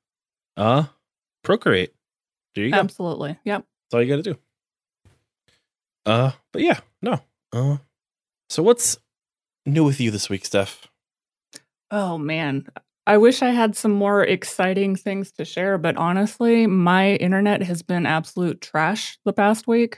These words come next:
Speaker 2: Um, I just got a, uh, Wi-Fi repeater from Amazon today, so it's been a little bit better, but it got to the point where I could barely work, let alone, you know,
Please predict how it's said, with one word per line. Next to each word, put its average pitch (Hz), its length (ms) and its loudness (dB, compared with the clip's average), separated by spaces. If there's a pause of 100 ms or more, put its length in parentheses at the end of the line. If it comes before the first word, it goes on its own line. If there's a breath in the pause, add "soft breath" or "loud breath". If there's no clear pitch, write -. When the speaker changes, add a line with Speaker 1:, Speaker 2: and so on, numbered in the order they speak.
(120)
Speaker 2:
Um, 165 380 2
I - 140 0
just 175 480 -4 (460)
got 175 280 4
a, 160 340 0
uh, 151 240 -2
Wi-Fi 175 600 0
repeater 175 540 0
from 170 260 -4
Amazon 175 540 0
today, 196 380 0
so 165 400 -2
it's - 260 -4
been 180 180 -4
a 143 80 -6
little 185 380 0
bit 208 180 0
better, 233 320 0 (460 soft breath)
but 208 100 4
it 208 100 4
got 196 200 0
to 202 80 -6
the 175 100 -2
point 175 260 -2
where 180 300 0
I 180 80 2
could 170 220 -6
barely 160 340 0
work, 165 360 -4
let 165 120 0
alone, 160 500 0
you 180 160 -2
know, 160 280 -2